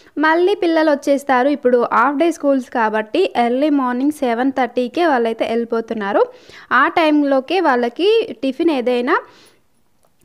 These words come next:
చేసేసేయాలి. మళ్ళీ స్నాక్‌గా, ఆ, ఏదైనా ఐటెం చేసి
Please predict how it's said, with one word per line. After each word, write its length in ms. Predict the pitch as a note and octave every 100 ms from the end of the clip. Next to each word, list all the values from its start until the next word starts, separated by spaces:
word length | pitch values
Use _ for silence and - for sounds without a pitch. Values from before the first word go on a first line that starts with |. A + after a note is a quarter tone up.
| C#4+
చేసేసేయాలి. 1040 | D4+ C4 C#4 C4+ C4 B3 A3+ A3 D#4 G#4 G4
మళ్ళీ 520 | D4+ D4 D4+ G4+ A#4+ A#4+
స్నాక్‌గా, 640 | D4 C#4 C4+ A#3 F#4 C5+ - - - -
ఆ, 340 | C4+ C4 C4 -
ఏదైనా 540 | B3+ C4+ D4 D4 E4
ఐటెం 260 | C4 C4 D4
చేసి 640 | C#4+ C4 B3 F#4 G#4 F#4+